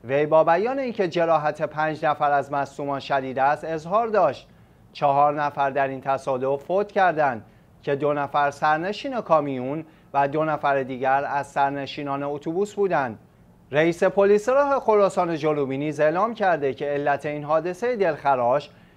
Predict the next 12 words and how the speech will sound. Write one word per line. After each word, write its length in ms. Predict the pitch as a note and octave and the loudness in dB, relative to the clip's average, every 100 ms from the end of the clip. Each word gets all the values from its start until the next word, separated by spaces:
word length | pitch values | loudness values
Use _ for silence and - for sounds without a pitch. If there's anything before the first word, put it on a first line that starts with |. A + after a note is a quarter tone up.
| - | -8
انحراف 540 | D3 D3+ C#3+ C#3 D3 D3 | -4 -2 -2 0 0 0
به 140 | D#3+ | -6
چپ 340 | D3+ G#3 A3+ | -2 -2 -2
کامیون 580 | A#3 E3 D3+ C#3 B2+ B2+ - - - | -2 -2 -2 -4 -6 -8 -12 -20 -8
ناشی 380 | C3+ C#3 - C#3 | -4 -4 -2 0
از 200 | C3+ C3+ | 0 -2
خستگی 680 | C#3 C3+ - C3+ A#2+ B2 | -2 -2 -4 -8 -6 -4
و 140 | C#3 C#3 | -2 -2
خواب‌آلودگی 800 | - D3 D3 D3+ D3+ D3+ C#3+ D#3 | 0 0 0 -2 -4 -4 -4 -2
احتمالی 480 | D3+ - D3+ D#3+ G#3 | -2 -4 -4 -2 -2
بوده 240 | G#3+ F3+ | 0 2
است. 300 | C#3+ A2+ - | 2 0 -8